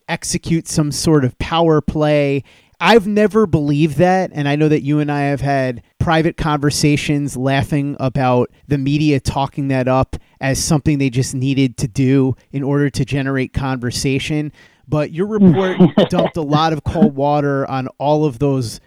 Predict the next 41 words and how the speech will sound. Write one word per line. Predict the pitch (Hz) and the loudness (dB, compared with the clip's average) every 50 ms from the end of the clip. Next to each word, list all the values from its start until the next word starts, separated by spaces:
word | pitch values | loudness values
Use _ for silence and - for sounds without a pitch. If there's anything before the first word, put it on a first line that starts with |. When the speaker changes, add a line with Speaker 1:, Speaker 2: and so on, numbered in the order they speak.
| _ | _
Speaker 1:
I | - 160 | -8 -8
guess | 139 - 196 202 - - 190 | -2 2 2 2 2 0 0
you | 180 | 4
would | 170 165 147 | 4 2 2
say, | - - - 160 151 | 2 -2 0 0 0
semi-conspiracy | 143 - - - - 170 165 160 156 156 - - 156 139 123 - - - _ 156 175 175 165 151 - - 151 | 0 -4 -2 -2 -2 -2 0 -2 -4 -4 -4 -6 -8 -8 -8 -10 -12 -2 _ 2 4 4 4 0 0 -2 -4
theories | 131 - - 139 139 135 131 131 120 110 | -4 -2 -2 -2 -2 0 0 -2 -2 -2
involving | 131 127 120 139 135 131 123 123 120 | -4 -2 0 0 0 0 0 -2 -4
Lawrence. | 117 120 127 135 131 123 117 117 113 110 - - _ _ _ _ _ | -4 -4 -4 -2 -2 -2 -2 -4 -6 -8 -12 -16 _ _ _ _ _
It | 139 131 | -8 -6
looks | 135 156 185 226 247 - - - | -4 0 0 0 -2 -2 -8 -6
like | 151 151 139 135 135 139 - - - - _ _ | -4 -4 -2 -2 -2 -4 -4 -6 -8 -8 _ _
he's | - - - 202 208 208 208 170 147 147 | -14 -10 -6 -6 -4 -4 -4 -6 -6 -4
not | 160 175 180 175 - | -4 -4 -4 -4 -2
only | 190 190 180 175 175 | -2 -2 -2 -2 -4
going | 151 120 175 165 156 156 151 | -2 -2 -2 -2 0 -2 -4
to | - - - 143 135 131 - _ | -6 -6 -4 -4 -4 -4 -4 _
enter | - 170 190 180 - 185 165 | -6 -6 -6 -4 -4 -4 -2
the | 151 143 | -2 -6
draft, | - 135 143 131 127 120 120 117 - - _ _ _ | -4 -4 -4 -4 -4 -4 -4 -6 -8 -14 _ _ _
but | - 143 | 0 0
whoever | 131 135 160 190 - 175 165 | 2 4 2 2 2 0 0
picks | _ - - 202 - - - | _ 2 0 0 -2 -2 -6
him | - 160 147 143 - | -4 -4 -4 -4 -4
is | - 147 123 | -8 -10 -6
going | 113 147 143 131 120 | -2 -2 -2 -2 -2
to | 117 | -4
get | 101 117 110 98 | -6 -8 -8 -8
him. | 85 80 85 - _ _ _ _ _ _ _ _ _ _ _ _ _ _ - | -10 -14 -18 -20 _ _ _ _ _ _ _ _ _ _ _ _ _ _ 4
Speaker 2:
Yeah, | 254 262 247 180 - 131 123 120 143 175 | 4 4 4 4 0 -6 -8 -8 -4 -2
I | 208 | 0
mean, | 220 220 214 208 196 | 2 4 4 2 2
like, | 190 185 160 _ _ - _ _ _ _ _ _ _ _ _ _ | 0 -2 -2 _ _ -20 _ _ _ _ _ _ _ _ _ _
how | - - 233 233 220 | -4 0 0 2 4
easy | 208 214 208 180 160 180 175 | 4 4 4 4 2 2 0
is | 156 147 | 0 0
it | 156 147 | -6 -4
just | _ 165 147 _ | _ -4 -4 _
to, | - 147 | -6 -4
like, | 139 143 143 147 143 - | -4 -6 -8 -8 -8 -4
laugh | 156 143 139 139 | -2 0 0 0